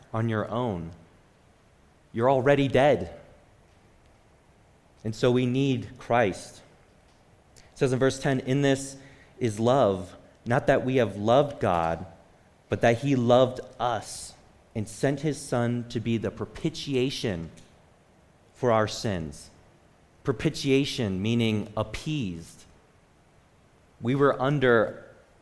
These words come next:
a wrath. We had a sentence connected to us. We were convicted, a felon, and there was no way we could escape the sentence.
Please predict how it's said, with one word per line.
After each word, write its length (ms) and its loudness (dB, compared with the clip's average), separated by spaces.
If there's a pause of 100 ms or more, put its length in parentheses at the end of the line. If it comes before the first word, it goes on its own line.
(240)
a 100 0
wrath. 680 -2 (560)
We 140 0
had 160 4
a 80 2
sentence 800 -2 (300)
connected 520 -4
to 200 -6
us. 380 -12 (600)
We 80 -4
were 140 4
convicted, 800 -2 (220)
a 80 -2
felon, 640 0 (1080)
and 100 -2
there 60 4
was 140 0
no 180 4
way 240 4
we 160 0
could 160 -6
escape 420 -4
the 60 -12
sentence. 680 -10